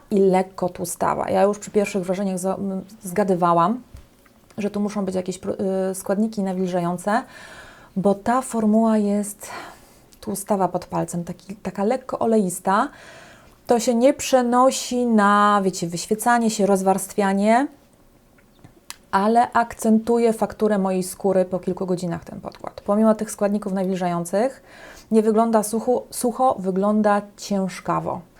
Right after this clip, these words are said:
I tego się nie da naprawić, bo tak jak na przykład czasem podkład za bardzo się wyświeci w strefie T u mnie i troszkę zaczyna się rozwarstwiać, ja wtedy biorę albo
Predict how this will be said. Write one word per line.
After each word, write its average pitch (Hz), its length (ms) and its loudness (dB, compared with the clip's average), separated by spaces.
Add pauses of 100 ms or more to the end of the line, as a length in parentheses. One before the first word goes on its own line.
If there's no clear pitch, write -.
(240)
I 220 60 -4
tego 262 200 6
się 262 120 -4
nie 285 80 6
da 233 100 6
naprawić, 180 520 -2
bo 190 120 0
tak 226 160 2
jak 226 160 0
na 202 120 0
przykład 202 640 0 (1120)
czasem 254 880 2
podkład 202 400 0
za 185 120 2
bardzo 170 280 -2
się 185 160 -2
wyświeci 254 840 0
w - 80 -10
strefie 247 360 2
T 247 240 2
u 226 180 4
mnie 208 600 2
i 196 100 -4
troszkę 220 500 -4
zaczyna 202 440 0
się 202 160 -2
rozwarstwiać, 185 1000 0
ja 196 140 -2
wtedy 196 260 -6
biorę 180 260 2
albo 185 580 2